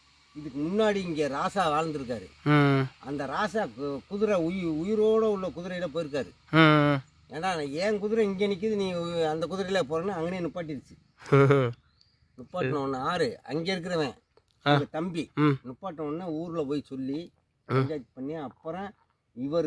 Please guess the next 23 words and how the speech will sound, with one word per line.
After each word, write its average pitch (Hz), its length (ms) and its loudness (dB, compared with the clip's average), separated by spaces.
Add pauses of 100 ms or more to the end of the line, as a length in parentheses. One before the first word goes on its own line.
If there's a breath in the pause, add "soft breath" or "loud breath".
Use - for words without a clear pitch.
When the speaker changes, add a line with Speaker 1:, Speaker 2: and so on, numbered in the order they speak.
(120)
Speaker 1:
கோவக்காரரு, 165 640 -4
இவர் 151 200 -2
இங்க 135 240 -2
வைக்கக்கூடாது, 143 440 -2
ரோட்டு 139 380 -4
ஓரத்துல, 131 460 -6
Speaker 2:
ம். 127 120 2
Speaker 1:
பல 139 160 -2
பேர் 147 180 -2
போய் 139 160 -6
நல்லது 139 280 -4
கெட்டதுக்கெல்லாம் 135 560 -6
போக, 123 440 -4
Speaker 2:
ம். 131 160 0 (120)
Speaker 1:
இவர் 147 200 -2
அங்க 143 260 -2
கொண்டு 143 200 -2
வைங்கன்னா, 143 400 -2
அங்க 143 260 -4
வச்சுப்புட்டு 151 560 -6
அண்ணன் 139 340 -4
இங்க 131 160 -2
இருக்காரு. 113 320 -6